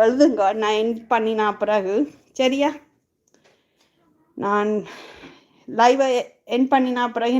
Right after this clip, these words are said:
நான் காமெண்ட்ல எழுதுங்க, சரியா? மறந்துடாம. யார் யார் வந்து நீங்க என்று, சரியா? இப்ப என்ன மூஞ்ச நல்ல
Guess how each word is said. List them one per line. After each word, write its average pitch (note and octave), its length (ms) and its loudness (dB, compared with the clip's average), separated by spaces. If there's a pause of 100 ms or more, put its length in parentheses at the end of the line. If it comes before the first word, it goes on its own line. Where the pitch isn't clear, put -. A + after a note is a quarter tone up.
நான் G#3 160 -8
காமெண்ட்ல G#3+ 520 -2
எழுதுங்க, G3+ 460 -4
சரியா? A3+ 320 -4 (120)
மறந்துடாம. G3 580 -4 (720)
யார் F#3 240 0
யார் F#3+ 240 -2
வந்து B3 220 0 (100)
நீங்க B3 240 -2 (400)
என்று, A3 180 -4 (100)
சரியா? C#4 320 -2 (760)
இப்ப - 160 -8 (100)
என்ன G3+ 180 -4
மூஞ்ச B3 220 0 (100)
நல்ல A#3 160 -2